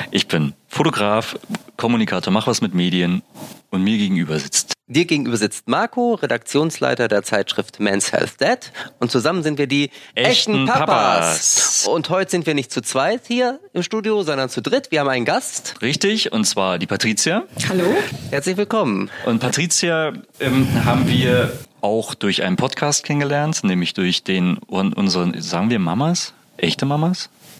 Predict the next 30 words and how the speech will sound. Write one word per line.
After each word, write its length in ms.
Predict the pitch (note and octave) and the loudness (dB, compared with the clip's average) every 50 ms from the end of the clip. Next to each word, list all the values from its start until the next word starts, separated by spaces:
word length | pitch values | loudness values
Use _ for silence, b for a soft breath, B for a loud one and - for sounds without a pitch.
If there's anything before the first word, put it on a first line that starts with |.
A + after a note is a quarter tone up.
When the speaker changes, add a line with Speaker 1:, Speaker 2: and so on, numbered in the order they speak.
| _ _ | _ _
Speaker 1:
Schon, 300 | _ - - - D#2 C#2+ | _ 0 0 2 0 0
ne? 220 | D2 F2+ A#2 E3+ G#3 _ | 0 0 0 0 0 _
Speaker 2:
Ja. 360 | - G#2 G2 - - - - - - - | 0 2 2 2 2 0 0 -2 -8 -8
Speaker 1:
Genau. 320 | - - E2 D#2 C#2+ - - B B B | -4 -2 -2 -2 -2 -4 -6 B B B
Speaker 2:
Klar, 260 | - G2 E3 A3 G3+ | 0 2 2 2 0
die 120 | D3+ F#2 - | 0 -2 -4
echten 180 | - - - | -4 -4 -2
Mamas. 640 | F#2 G2+ D#3+ A#3 A#3 C3+ G2 - - - - - - _ _ _ | 0 0 0 0 0 -2 -2 -4 -4 -6 -6 -6 -8 _ _ _
Zu 100 | - A#2+ | -2 -2
jedem 260 | G#2+ G2 A#2 C3+ D3+ | 0 0 0 0 0
echten 280 | - A#2 - - G#2 G2+ | -2 -2 -2 -4 -4 -2
Papa 260 | G#2 F#2 - B2 B2+ | -2 -2 -2 -2 -2
gehört 220 | C3+ D3+ D#3 - | 0 -2 -2 0
eine 80 | E3+ E3+ | -2 -4
echte 180 | E3+ - - F#3 | -4 -6 -2 -2
Mama, 280 | F#3 D#3+ B2+ G#2 - - | 0 0 0 0 0 0
wenn 160 | - G2 F#2 | 0 2 2
es 80 | F2+ F#2+ | 2 4
Speaker 1:
Richtig. 260 | G#2+ A2+ - - A2 | 4 4 4 2 2
Speaker 2:
gut 120 | A#2+ - | 0 0
läuft. 420 | A2 G2+ - - - - - - - - _ | 0 0 -2 -2 -2 -2 -4 -4 -4 -6 _
Speaker 1:
Und, 340 | - C#3+ C#3+ C#3 B2 A2 - - _ _ | -2 -2 0 0 0 -2 -4 -10 _ _
ähm, 340 | _ A#2+ A2+ A2+ A2 A2+ A2+ - | _ -2 0 2 2 2 2 2
ausschlaggebender 560 | - A2+ C#3+ D#3 - D#3+ - D3+ C#3 C3 A#2 | 0 0 0 0 -2 -2 -2 0 0 0 0
Grund 380 | G2+ G2+ C3 F3 F3+ - - - | 2 0 2 2 0 0 -2 -2
war, 360 | D2 D2 C#2+ C#2+ D2 - - G3+ - - - F#2 F#2+ - | 0 0 2 2 0 0 -2 -2 -4 -2 -2 -2 -2 -2
also 200 | - F#2+ F2 E2+ E2 - | 0 -2 -2 -2 -4 -2
wir 160 | - G2+ - | -2 -2 0
alle, 240 | - G2+ A#2 C3 C#3+ | 2 0 0 0 0
ne, 340 | C3+ A2 A2 B2 D3 E3 E3+ | 0 0 0 2 0 -2 -4